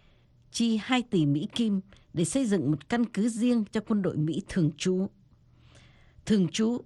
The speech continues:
khác hoàn toàn với trú đóng. Để dễ hình dung có thể khái quát như thế này. Lệnh điều động quân nhân Mỹ đến một căn cứ dạng thường trú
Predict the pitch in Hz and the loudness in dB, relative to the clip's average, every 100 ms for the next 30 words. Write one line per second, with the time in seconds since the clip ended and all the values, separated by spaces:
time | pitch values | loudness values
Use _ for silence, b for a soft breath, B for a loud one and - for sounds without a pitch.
0 | - 294 311 214 190 120 165 139 139 180 | -10 -8 -4 2 2 4 2 2 2 -2
1 | 220 202 180 202 - - b b b b | -2 0 2 0 -4 -20 b b b b
2 | b - 160 156 131 151 180 202 208 165 | b 2 4 4 2 0 0 0 2 2
3 | 139 233 208 - 233 - 220 120 170 202 | 2 2 0 -2 -8 -4 -4 -2 -2 -2
4 | - 226 208 180 202 202 170 - - b | 0 -2 -2 -2 0 2 0 -2 -20 b
5 | b b b b b 175 196 143 196 190 | b b b b b -2 0 2 2 4
6 | 175 185 156 - 247 240 233 202 180 247 | 2 -2 -6 -2 2 4 2 2 0 -2
7 | - 196 208 247 - 226 214 - 202 220 | -4 0 2 2 0 0 -2 0 0 2
8 | 151 - - 175 147 - 180 202 233 | 0 -2 0 2 2 2 0 0 -2